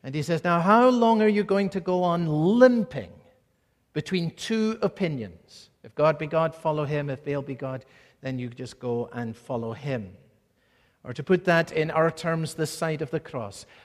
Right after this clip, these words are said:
how long are you going to go on trying to embrace Christ and the world at the same time?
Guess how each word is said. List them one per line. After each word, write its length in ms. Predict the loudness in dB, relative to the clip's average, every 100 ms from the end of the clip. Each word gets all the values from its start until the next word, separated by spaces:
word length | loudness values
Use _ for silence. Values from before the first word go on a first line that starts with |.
| -6
how 280 | 4 6 8
long 560 | 6 6 6 6 2
are 240 | 2 2 2
you 260 | 0 -2
going 300 | 0 0 -2
to 140 | -4 -6
go 320 | 2 4 4
on 340 | 2 0 -2
trying 380 | -4 -2 0 -2
to 160 | -4 -4
embrace 540 | -4 -2 0 -2 -2
Christ 560 | -16 -4 -2 -2 -6 -10
and 120 | -6 -4
the 80 |
world 460 | -4 -2 -2 -2 -4
at 120 | -6
the 80 | -6
same 380 | -10 -8 -8 -10
time? 380 | -14 -18 -18